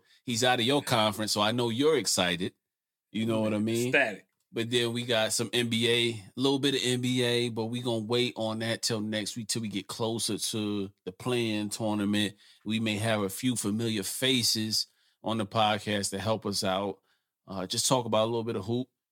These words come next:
Speaker 1: you know what I mean? And then when we move into music, we got some singles that have dropped that we are listening, actively listening to. We have some albums. We have the discussion as far as just women M Cs, who we rocking with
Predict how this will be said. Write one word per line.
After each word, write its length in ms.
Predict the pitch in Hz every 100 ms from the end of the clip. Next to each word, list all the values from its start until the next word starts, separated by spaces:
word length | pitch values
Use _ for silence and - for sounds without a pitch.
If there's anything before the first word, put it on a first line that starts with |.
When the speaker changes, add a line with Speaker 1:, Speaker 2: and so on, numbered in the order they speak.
| _
Speaker 1:
you 60 | 107
know 100 | 107
what 120 | 104
I 40 | 104
mean? 460 | 107 117 123 127 - -
And 120 | 113
then 380 | 107 120 117 113
when 100 | 123
we 120 | 127
move 240 | 131 131 123
into 180 | 107
music, 440 | 101 123 135 117 113
we 60 | 117
got 180 | 101
some 120 | - 101
singles 540 | - 131 127 123 117
that 160 | 113 107
have 160 | 110
dropped 440 | 95 117 117 110 113
that 140 | 107
we 200 | 113 117
are 40 |
listening, 440 | 113 117 107 110 107 113
actively 360 | 113 117 117
listening 260 | 113 107 104
to. 180 | 127 120
We 220 | 113 101
have 140 | 98
some 160 | 95 87 -
albums. 680 | 120 123 120 117 117 113 - _ _ _ _
We 80 | 101
have 180 | 107 104
the 80 | 101
discussion 640 | 92 - 127 117 - 107
as 140 | 98
far 340 | - 110 110 107
as 100 | 98
just 280 | 110 101 -
women 340 | 104 117 117 110
M 160 | 110
Cs, 600 | 104 127 120 120 110 - - _
who 200 | 135 131
we 160 | 123 120
rocking 500 | 107 113 120 117 110
with 180 | 113